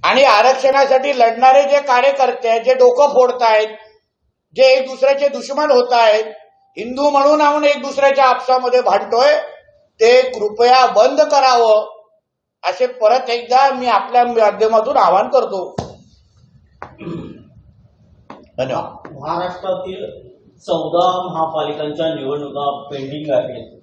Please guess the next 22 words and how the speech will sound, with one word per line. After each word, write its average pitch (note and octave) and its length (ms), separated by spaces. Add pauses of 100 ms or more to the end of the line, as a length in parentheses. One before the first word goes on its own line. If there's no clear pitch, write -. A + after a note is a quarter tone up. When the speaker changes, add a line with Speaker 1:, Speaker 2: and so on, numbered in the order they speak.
(160)
Speaker 2:
ते E3+ 60
निवडणुका E3+ 760
घ्यायला C#3 260
घाबरतायत. D#3 920 (220)
लोकसभेची F#3 640
निवडणूक E3+ 420
घेतली E3+ 320
कारण D#3+ 320
जगात D#3 380
नाचक्की E3+ 420
होईल C3 200
म्हणून B2 260
संजय C#3 280
राऊत C3 160
म्हणतात. - 400 (760)
Speaker 1:
असं D3+ 160
आहे C3 360
की D3 760
या C3+ 180
तीनपाट D#3 680 (840)
आणि C#3+ 180
ढ C#3+ 220